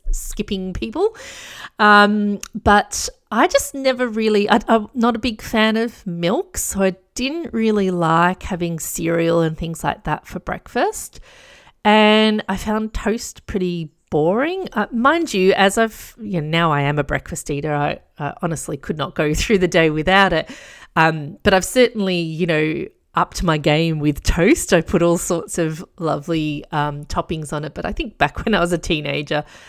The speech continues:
those sorts of things just, um, you know, I didn't really know about. And of course, there was no social media back then, so nothing to really get inspired by. <laughs> Um, but, you know, sort of,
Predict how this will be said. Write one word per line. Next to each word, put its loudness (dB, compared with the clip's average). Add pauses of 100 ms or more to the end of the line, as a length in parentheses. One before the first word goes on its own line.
(180)
those -12
sorts -14
of -8
things -10
just, -10
um, -2
you -6
know, -4
I -4
didn't -6
really -4
know -2
about. 2
And -2
of -8
course, 0
there 2
was -2
no -2
social -2
media -4
back -4
then, -4
so 0 (540)
nothing 0
to -6
really 2
get 2
inspired 0
by. 0 (180)
<laughs> 2 (580)
Um, 2 (180)
but, 2
you 0
know, 4
sort -4
of, -6